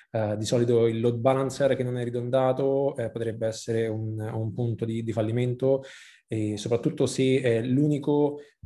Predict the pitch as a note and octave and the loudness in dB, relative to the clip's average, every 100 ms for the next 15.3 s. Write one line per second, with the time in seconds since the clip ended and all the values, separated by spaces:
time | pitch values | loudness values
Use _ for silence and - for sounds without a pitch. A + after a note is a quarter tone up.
0 | - A#2 - - - - _ - - A#2+ | -16 -14 -14 -18 -20 -20 _ -18 -8 0
1 | B2+ B2 B2+ C3 B2+ A#2 A#2 A#2 A#2+ A#2 | 4 4 6 4 2 -2 -2 -2 -2 -2
2 | A2+ A2+ A2 - - G#2 - G#2+ A#2 B2+ | -4 -4 -6 -8 -10 -12 -6 -2 2 2
3 | B2+ B2 B2 - A#2 A2+ A#2+ G#2 - C#3 | 2 0 0 -2 -6 0 0 -2 -2 2
4 | A#2+ A2 G#2+ - A#2+ G#2+ G#2 A2 G2+ D#3+ | 2 2 -2 -4 -6 -6 -6 -8 -4 2
5 | E3 C3+ B2 A#2+ - B2+ A2+ G#2+ A#2 B2+ | 2 4 2 2 -2 -6 -4 -4 -2 0
6 | C3 E3 B2+ A#2+ C#3 D#3+ - - - A2 | 0 0 2 4 2 2 -4 -20 -10 -6
7 | - C#3 B2+ B2+ B2 B2+ C#3 C#3 B2 A#2+ | 0 0 2 2 4 4 2 0 0 2
8 | - A2+ A2 A2+ A2+ G2+ - G#2+ G#2 G#2+ | 0 -2 -4 -4 -6 -6 0 0 0 0
9 | G#2+ A2 G#2+ _ _ _ _ B2 A#2 - | 0 0 -8 _ _ _ _ -2 -2 0
10 | B2 - B2 B2 A#2 - C3 A#2 A2 A#2 | 0 0 0 2 2 2 2 2 -2 -4
11 | A#2 C3 B2 A#2+ A#2+ A#2+ A2+ A2 G#2+ - | 0 0 0 0 0 2 2 2 -2 -2
12 | A2 G#2+ G#2 G#2 - C3 A#2 A2+ A2 A2 | 0 0 -2 -6 -2 0 0 0 -4 -6
13 | G#2+ G#2+ A2+ A2+ A2+ A2+ A2+ A2 C#3 C3+ | -6 0 0 2 -2 -4 -6 -4 -4 0
14 | C3+ B2+ B2 B2 B2+ B2+ B2+ B2 B2 A#2 | 4 4 4 4 2 2 0 0 0 0
15 | A2+ A#2 | 0 -4